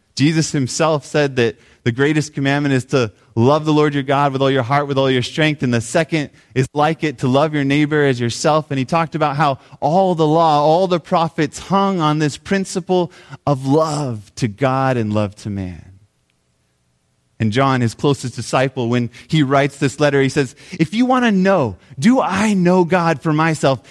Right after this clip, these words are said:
Am I sure that I know God? Keep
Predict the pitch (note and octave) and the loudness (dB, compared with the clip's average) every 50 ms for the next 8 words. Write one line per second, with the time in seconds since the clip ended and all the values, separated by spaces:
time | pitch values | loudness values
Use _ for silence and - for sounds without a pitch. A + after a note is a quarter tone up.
0 | - F3+ - G#3+ A#3+ B3 A#3+ G#3 F3+ - - - - - E3+ F#3 G3+ G#3+ A3 G#3+ | -14 -4 -2 0 2 2 0 -2 -4 -8 -16 -18 -10 -6 -2 0 0 2 2 2
1 | G#3+ F3 - _ _ _ _ _ _ _ _ _ _ _ _ _ _ - - - | 0 -2 -6 _ _ _ _ _ _ _ _ _ _ _ _ _ _ -10 -6 -4
2 | - - - - A#3+ A#3+ A#3 A3+ G3+ G3 F3 E3 E3 D#3 D#3+ D#3+ D#3+ D#3+ C#3+ C#3+ | -2 -2 0 2 2 2 2 2 2 2 2 2 2 2 2 2 2 2 2 0
3 | D#3 C#3+ B2 A2 G2 F2+ F#2 F2+ F2+ F2+ E2+ - _ _ _ _ _ _ _ _ | 0 0 -2 -4 -6 -8 -10 -12 -14 -16 -18 -18 _ _ _ _ _ _ _ _
4 | _ _ _ _ _ _ _ _ - - - G3 G3+ G#3+ G#3 _ | _ _ _ _ _ _ _ _ -8 -4 -2 -2 -2 -4 -6 _